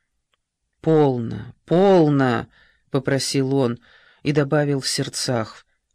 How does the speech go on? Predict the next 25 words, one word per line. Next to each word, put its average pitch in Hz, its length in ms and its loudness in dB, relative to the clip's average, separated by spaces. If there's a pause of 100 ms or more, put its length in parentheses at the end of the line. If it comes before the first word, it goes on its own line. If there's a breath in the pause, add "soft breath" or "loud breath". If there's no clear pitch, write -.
(320)
"Я 147 220 0
же 143 160 -2
не 143 140 -2
насильник, 160 880 -4 (340 soft breath)
чёрт 127 380 -4
меня 123 300 -4
побери!" 123 520 -6 (1300)
И 143 100 -8
тут 208 200 -2
она 185 220 -2
всё-таки 170 500 -6
заплакала, 151 880 -4 (400 loud breath)
прижимая 160 540 -2
ко 147 160 -4
рту 156 240 -6
кулачок, - 880 -6 (440)
содрогаясь 156 800 -2
от 143 80 -6
горячих 160 580 -2
бесслёзных 151 800 -4
рыданий. 131 680 -4 (920)
Эзра 180 460 0
потянулся 143 680 -4
к 143 100 -10
лампе. 117 560 -4